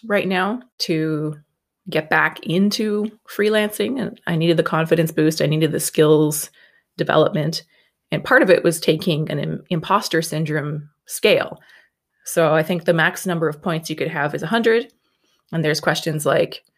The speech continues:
"I have often succeeded on a test, even though I was afraid I would not do well before I undertook the task.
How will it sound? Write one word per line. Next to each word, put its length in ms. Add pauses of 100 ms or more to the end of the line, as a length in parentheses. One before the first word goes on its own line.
(200)
"I 120
have 260
often 480
succeeded 500
on 140
a 60
test, 400
even 240
though 260
I 180
was 160
afraid 300
I 80
would 140
not 180
do 160
well 360
before 340
I 60
undertook 400
the 60
task. 600